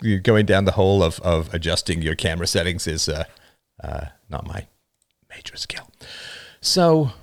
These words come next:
uh, and I will get to the questions in Locals that are live in a second, but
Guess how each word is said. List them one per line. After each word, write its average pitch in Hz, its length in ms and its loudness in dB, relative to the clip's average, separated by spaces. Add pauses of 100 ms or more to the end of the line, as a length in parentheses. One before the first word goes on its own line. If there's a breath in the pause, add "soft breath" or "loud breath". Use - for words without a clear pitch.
(420 loud breath)
uh, 107 120 0
and 113 100 6
I 113 60 4
will 113 100 4
get 110 180 0
to - 60 -10
the 117 60 -4
questions 110 380 0
in 101 80 2
Locals 98 320 4
that 95 80 4
are 87 60 4
live 120 260 2
in 170 80 -2
a - 40 0
second, 175 380 -2
but 95 260 -2